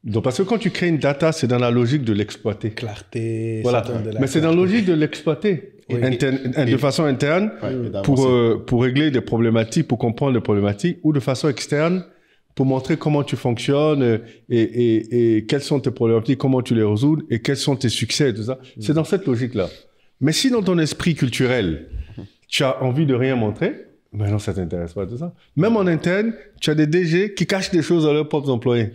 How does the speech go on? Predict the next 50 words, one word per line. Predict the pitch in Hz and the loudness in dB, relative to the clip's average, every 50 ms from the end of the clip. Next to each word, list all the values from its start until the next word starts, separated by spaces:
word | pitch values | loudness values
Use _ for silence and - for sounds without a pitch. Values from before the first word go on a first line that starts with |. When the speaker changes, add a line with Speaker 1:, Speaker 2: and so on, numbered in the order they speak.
| - - _ _ | -10 -20 _ _
Speaker 3:
Mais | 147 165 - - | -6 -6 -6 -8
c'est | - - - 143 | -14 -12 -10 -8
super | - - - - 285 | -8 -8 -6 -4 -6
intéressant | 233 208 202 | -6 -6 -8
ce | - 180 | -10 -10
que | - | -10
tu | 147 | -10
dis, | 127 160 208 | -10 -10 -6
parce | - | -2
Speaker 1:
Voilà. | 143 135 120 113 | 0 2 0 0
Speaker 3:
que | |
dans | 120 - | -2 -6
ton | 143 135 | -8 -6
livre, | 120 123 180 233 208 147 | -4 -4 -4 -4 -2 -2
il | 127 | -2
y | 110 | -2
a | 107 | -2
un | 120 | -2
moment | 139 135 139 - | -4 -4 -4 -4
où | 135 - | -4 -6
tu | - 123 | -6 -8
en | 101 98 | -8 -8
parles | - 143 147 156 - | -6 -4 -4 -4 -4
qui | - - | -6 -6
m'a | 95 92 92 90 90 90 - - - - _ _ _ | -6 -6 -6 -6 -8 -8 -10 -14 -20 -20 _ _ _
aussi | 110 - - 175 | -10 -6 -6 -6
surpris | - - 120 101 175 165 | -4 -4 -4 -2 -2 -2
et | 165 | -2
qui | - 120 | -2 -4
m'a | 113 107 104 | -4 -4 -2
rappelé | 107 131 139 - 196 180 | -2 -4 -4 0 -2 0
d'ailleurs | 143 117 113 117 117 | 0 0 -2 -2 -4
ce | - | -6
que | - | -6
mon | 113 107 110 | -4 -2 -2
ami | 110 117 127 | -2 -2 -2
Mahmoud, | 117 107 104 107 110 117 113 107 | -2 -4 -4 -4 -6 -8 -8 -8
du | 104 98 | -10 -12
coup, | - - 107 101 90 | -10 -8 -8 -8 -6
euh, | 82 87 85 69 50 - | -8 -10 -14 -14 -16 -16
qui, | - - - 107 | -14 -6 -4 -4
euh, | 104 98 92 90 92 - - - - - | -2 -2 -4 -6 -8 -10 -12 -14 -12 -6
à, | - 101 92 101 | -6 -4 -4 -4
au | 107 107 | -4 -6
F | - - | -4 -6
M | 123 | -6
I | 123 | -4
m'avait | 113 101 98 98 | -4 -6 -4 -2
dit. | 95 107 120 | 0 0 0
Speaker 1:
Mhm. | 143 | -2